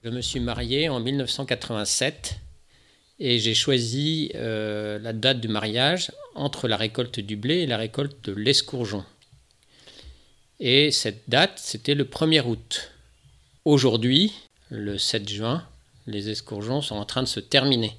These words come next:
Donc, en matière de récolte des céréales, on a gagné plus d'un mois depuis, euh, mon installation en termes de précocité.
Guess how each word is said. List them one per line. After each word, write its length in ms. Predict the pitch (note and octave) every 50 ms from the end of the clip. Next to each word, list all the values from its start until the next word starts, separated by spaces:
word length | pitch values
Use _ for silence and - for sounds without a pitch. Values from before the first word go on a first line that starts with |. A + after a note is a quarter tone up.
| - - - - - _ _ _ _ _ _ _ _ _ - - - _ _ _ _
Donc, 260 | - B2 A2+ A2 -
en 120 | - C3 B2+
matière 420 | C#3+ C3+ - - - C3+ B2+ A#2+
de 80 | A2 G#2+
récolte 540 | G2+ - G#2+ G#2 - A#2+ A2+ A2 A2 - A2+
des 160 | G2+ G2+ F#2+
céréales, 540 | - G2+ F2 F2+ F#2+ F2+ G2+ C3 A#2+ F2+ - - -
on 240 | B2 A2 G2+ G2
a 100 | F#2+ F#2+
gagné 360 | F#2+ F#2+ G2+ F#2+ G2+ G#2 A#2+ B2+
plus 360 | - - - - C3 B2 B2+
d'un 160 | A#2+ A2 G#2+
mois 480 | G#2+ G#2+ G#2 G#2 A2 D3 E3 - - _ _ _ _ _ _ _ _ _ _ _ _ _
depuis, 840 | - G#2 G2+ A2+ A2 G2+ - - - - C3 A#2 A#2+ B2+ B2+ A#2
euh, 420 | G2+ F#2+ F#2+ F#2 F2+ F2+ F2+ F2+ E2+ F#2+
mon 180 | F#2+ F#2 F#2+
installation 800 | F#2+ G2 F#2+ - - F#2+ F2+ F2+ F2 - - - A2 A#2+ C#3 D3 C#3+ _ _ _ _ _ _ _ _ _ _ _ _
en 120 | - G#2 F#2
termes 200 | - B2 G#2 G#2+
de 60 | G#2
précocité. 800 | F#2+ - - G#2+ - - G#2 - - - - - - G2 -